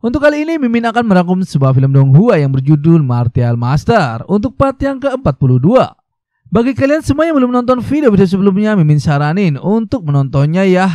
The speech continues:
linknya ada di deskripsi. Oke, tanpa berlama-lama lagi, Mimin masuk ke dalam alur cerita Martial Master.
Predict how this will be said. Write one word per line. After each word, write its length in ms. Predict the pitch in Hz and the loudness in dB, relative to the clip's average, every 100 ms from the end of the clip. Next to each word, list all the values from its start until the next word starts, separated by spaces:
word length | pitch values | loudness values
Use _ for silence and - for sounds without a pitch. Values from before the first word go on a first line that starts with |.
| 170 | 0
linknya 480 | 208 254 254 269 240 | -2 -4 -6 -6 -4
ada 240 | 269 294 | -2 0
di 80 | 226 | 0
deskripsi. 800 | 151 143 151 151 - 254 226 135 - _ _ _ _ _ _ _ | 0 -2 -2 -4 -2 -4 -2 -4 -8 _ _ _ _ _ _ _
Oke, 640 | 139 147 - 247 208 131 127 | -4 -4 -2 0 0 0 -2
tanpa 240 | - 151 165 | -4 -4 -2
berlama-lama 640 | 180 190 202 214 220 220 | -2 0 0 0 0 0
lagi, 480 | 240 277 233 226 214 _ | 0 -2 -4 -6 -6 _
Mimin 400 | - 220 320 269 | -6 -4 -2 -4
masuk 400 | 175 240 - 262 | -4 -6 -6 -2
ke 0 | |
dalam 240 | 285 285 285 247 | 0 0 -4 -4
alur 240 | 311 320 | 0 0
cerita 560 | - 285 285 285 285 277 | 0 -8 -4 -2 -2 -2
Martial 640 | 165 151 165 160 175 170 | -2 -2 -2 -2 0 0
Master. 640 | 156 214 - 269 147 117 | 0 -2 0 2 2 -4